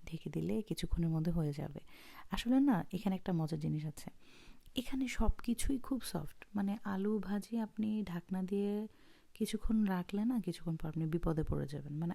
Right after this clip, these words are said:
আলু ভাজি কিন্তু খুব তাড়াতাড়ি নরম হয়ে যায়, আমাদের দেশের মতন অত টাইম লাগে না। Even সবচেয়ে মজার জিনিস সেটা আরেকটা সময় বলবো, এখন না। আচ্ছা যাক, এখানে সবজি টবজি হতেও বেশি খুব একটা টাইম লাগে না।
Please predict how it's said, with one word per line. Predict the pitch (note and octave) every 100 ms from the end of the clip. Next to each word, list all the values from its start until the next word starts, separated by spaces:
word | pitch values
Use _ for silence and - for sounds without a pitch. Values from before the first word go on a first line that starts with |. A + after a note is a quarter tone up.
| -
আলু | F3+ F#3
ভাজি | F3+ F#3+ - F3+
কিন্তু | F3 F3 F#3
খুব | F#3 -
তাড়াতাড়ি | - E3 - F3 E3+
নরম | D3+ D#3 E3
হয়ে | D#3+ D3
যায়, | D3+ - - - - -
আমাদের | A3 G#3 G#3+ G#3 G3 - - F3+ E3
দেশের | E3 E3+
মতন | F#3 F3+ F3+
অত | E3 -
টাইম | D#3+ D3+
লাগে | D3+ D3 D3
না। | D3+ - - - - - - -
Even | A3 G#3 A3+
সবচেয়ে | - G#3 - - - B3
মজার | G#3+ G3+ G#3
জিনিস | G3 G#3+ B3 C#4 - -
সেটা | G3+ F#3+ G3+ - G3 G3
আরেকটা | F#3 E3+ - G3 G3 -
সময় | F3+ E3+
বলবো, | D#3 F3+ G3 - -
এখন | E3+ - -
না। | F3+ - - - - - -
আচ্ছা | - F3
যাক, | D#3 D3+ - -
এখানে | F#3 A3 A3
সবজি | - G3+ F3 -
টবজি | - G3+ F#3
হতেও | G3+ F#3 G3 G3+
বেশি | F3 -
খুব | F3 F3
একটা | E3 - E3+ -
টাইম | D#3 D3+
লাগে | D#3 D#3
না। | F3+